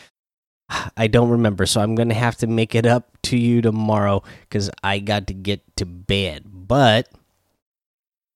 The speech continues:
thanks for checking out the episode. Uh, make sure you go join the Daily Fortnite Discord and hang out with us. Follow me over on Twitch, Twitter, and YouTube. It's Mike Daddy on all of those. Head over to Apple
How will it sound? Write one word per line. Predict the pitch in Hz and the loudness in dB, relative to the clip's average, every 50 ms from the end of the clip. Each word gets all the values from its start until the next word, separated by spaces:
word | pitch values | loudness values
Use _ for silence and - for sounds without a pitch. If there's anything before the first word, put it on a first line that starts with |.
| _ _ _ _ - - | _ _ _ _ -10 -4
thanks | - 123 131 - | 0 0 0 0
for | - 135 | 0 -2
checking | - - 143 127 147 139 | 0 0 0 0 2 2
out | 123 120 - | 2 2 2
the | 127 120 | 2 0
episode. | 120 113 - - - 120 113 113 113 110 - - - - - - - - - | 0 0 -2 -2 0 2 4 4 4 2 0 -6 -20 -20 -20 -20 -20 -20 -10
Uh, | - - 90 87 85 85 | -6 -4 -2 -2 -2 -4
make | 92 107 139 147 | 0 0 0 0
sure | - - 143 | 2 2 0
you | 135 | 4
go | 135 135 | 4 4
join | 131 123 120 123 135 | 6 6 6 6 6
the | 131 123 | 4 2
Daily | 123 123 117 123 123 120 | 2 2 2 2 2 0
Fortnite | - 123 123 117 120 120 120 113 | 0 0 0 0 2 0 -2 0
Discord | 113 117 - - - 123 117 107 | -2 -2 -2 0 0 0 0 0
and | 101 92 | 0 -4
hang | 95 90 87 90 | -6 -6 -6 -4
out | 101 120 135 123 | 0 2 4 4
with | 113 113 - - | 2 2 2 0
us. | 117 117 113 107 - - - - - - | 2 2 2 0 -2 -4 -6 -8 -14 -4
Follow | - 117 139 135 139 | 0 0 2 2 4
me | 135 131 | 4 4
over | 123 117 117 110 | 2 2 2 0
on | 101 95 95 | 0 0 -4
Twitch, | - - - 143 139 131 - - - - - - - _ _ - | -6 -2 2 2 2 2 2 -4 -12 -12 -16 -20 -20 _ _ -12
Twitter, | - - 147 139 143 135 135 | -2 2 2 4 4 4 2
and | 92 101 107 98 98 104 | 2 0 -4 -4 -2 0
YouTube. | 127 143 139 135 - - 143 139 139 131 - - | 4 4 4 4 2 0 2 2 2 2 0 -4
It's | 98 101 - - | -8 -6 -6 -4
Mike | 117 117 120 131 135 - - | -2 0 0 0 0 0 0
Daddy | 143 131 131 127 135 127 | 0 0 2 2 0 0
on | 123 113 113 104 82 | 0 0 0 -2 -2
all | 78 104 104 104 90 92 | -2 -2 -2 -2 -2 -4
of | 95 87 90 98 | -6 -6 -8 -2
those. | 120 143 160 165 160 160 156 147 - - - - - - - _ _ _ - | 2 4 6 6 8 8 6 6 2 -2 -12 -20 -20 -20 -20 _ _ _ -6
Head | - 107 104 | -4 -4 -2
over | 107 107 107 101 | -2 -2 -2 -2
to | 98 87 | -2 -2
Apple | 73 95 98 - 98 90 - | -2 -2 -2 -2 -4 -10 -10